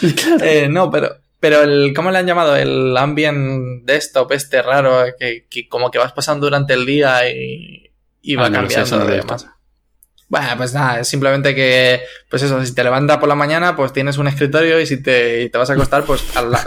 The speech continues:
Speaker 2: a lo largo
Speaker 1: Pero
Speaker 2: del día
Speaker 1: eso
Speaker 2: está
Speaker 1: es
Speaker 2: cambiando.
Speaker 1: <laughs> eso es una app, no es un sistema operativo, no me jodas, me estás vendiendo espejitos de colores, Adri.
Speaker 2: <laughs>
Speaker 1: Cago en Dios.
Speaker 2: <laughs> Oye, mato, o sea, nadie dijo, nadie dijo que esto fuera fácil, ¿vale? Es de vendértelo.
Speaker 1: <laughs>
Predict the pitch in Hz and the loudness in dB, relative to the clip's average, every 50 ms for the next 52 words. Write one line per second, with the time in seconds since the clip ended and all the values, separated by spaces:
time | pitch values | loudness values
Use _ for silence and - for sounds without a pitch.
0 | - 131 - - - - - 139 135 135 143 156 175 175 185 170 170 170 165 170 | -8 -12 -12 -12 -10 -4 0 2 4 6 6 6 6 6 6 6 6 6 4 4
1 | 175 165 156 143 135 135 135 131 127 139 - - - - - - - 131 - 175 | 4 4 4 4 4 2 2 2 -2 -4 -8 -10 -12 -10 -10 -10 -10 -2 -2 0
2 | - 233 170 175 170 139 156 196 202 - - 139 139 151 185 190 180 170 147 135 | 2 4 4 4 6 6 6 4 4 4 2 4 6 6 6 6 6 6 4 4
3 | 147 151 143 139 135 135 135 131 143 123 123 151 170 165 - - 180 196 180 127 | 4 4 4 6 6 4 4 4 4 2 4 4 4 2 2 2 0 0 2 2
4 | 120 123 151 - 160 160 165 175 180 185 208 - 151 147 165 156 170 170 156 143 | 0 0 0 2 2 2 2 2 4 2 2 2 2 0 0 0 2 2 2 2
5 | 135 151 170 165 135 127 147 147 131 123 - _ _ - - _ 302 320 - - | 4 2 2 2 0 0 0 -2 -2 -4 -8 _ _ -20 -20 _ -10 -8 -6 -6
6 | - - 254 220 - - 233 220 - - - - - - - - - - - - | 0 0 0 0 2 0 0 0 -2 -8 -8 -8 -8 -10 -10 -10 -8 -4 0 2
7 | 196 - 135 135 120 117 135 147 135 143 160 202 262 226 190 208 226 233 254 180 | 2 4 2 2 0 0 -2 -2 -2 0 0 0 0 2 0 0 2 2 2 2
8 | 147 151 151 156 165 165 170 180 202 214 208 220 214 - 220 - 151 165 180 202 | 2 2 2 2 0 0 2 2 2 4 2 2 0 0 -2 0 0 0 2 2
9 | 208 208 208 - 208 208 208 208 196 208 202 190 165 151 185 208 - 165 135 131 | 2 2 0 0 -2 -2 -2 -2 -2 2 2 2 4 4 2 2 2 0 0 2
10 | 135 151 180 202 - 135 139 139 135 135 135 135 131 131 - 147 139 - 175 156 | 2 2 2 2 0 0 0 2 4 4 4 6 6 4 4 4 4 4 4 2
11 | 147 - 170 | 2 2 2